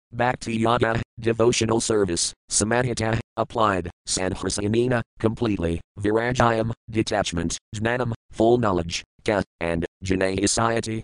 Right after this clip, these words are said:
will cause to become manifest. Translation. The real interest of the living entity is to get out of the nescience that causes him to endure repeated birth and death.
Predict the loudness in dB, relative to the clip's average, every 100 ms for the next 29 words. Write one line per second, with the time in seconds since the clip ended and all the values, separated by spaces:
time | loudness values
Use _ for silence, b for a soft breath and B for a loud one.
0 | _ 0 2 2 2 4 2 0 -6 -4
1 | -4 -2 0 0 -2 -2 -4 -4 -8 -14
2 | _ _ _ -6 -4 -2 0 0 0 -2
3 | -4 _ _ _ -4 -2 0 0 2 2
4 | 2 2 0 2 0 2 2 2 0 0
5 | 0 0 -2 -4 0 0 0 -4 4 4
6 | 4 -2 0 0 2 0 0 -2 -4 0
7 | -2 0 4 4 4 0 -2 -2 -2 -2
8 | 0 2 2 2 0 0 -4 -2 2 2
9 | 2 -2 2 2 2 -4